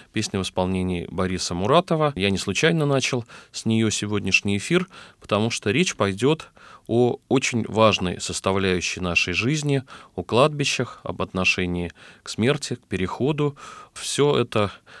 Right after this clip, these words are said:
нас сопровождает. Любой человек задумывается о том, что его ждёт, что его ждёт за гранью гроба. И отец Сергий написал фундаментальное исследование.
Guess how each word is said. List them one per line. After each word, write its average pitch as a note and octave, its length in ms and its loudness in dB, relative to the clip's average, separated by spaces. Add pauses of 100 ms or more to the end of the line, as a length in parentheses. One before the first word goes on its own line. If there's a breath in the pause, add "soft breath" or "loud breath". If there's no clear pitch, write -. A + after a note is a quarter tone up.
(180 loud breath)
нас F#2+ 380 0
сопровождает. G#2 960 2 (400 soft breath)
Любой G2 260 2
человек G2 460 0
задумывается B2+ 840 0 (300 soft breath)
о F#2+ 100 -4
том, G2+ 200 0
что - 200 -2
его F2+ 160 0
ждёт, A#2 380 0
что - 220 -8
его F2+ 180 -4
ждёт F2+ 240 -4
за F2+ 140 -2
гранью F2 300 -4
гроба. C#3+ 400 0 (100)
И C#3+ 340 -2 (160)
отец G2 320 0
Сергий D3+ 480 2 (280 loud breath)
написал B2+ 440 2
фундаментальное F#2+ 880 0 (180)
исследование. C#3 840 2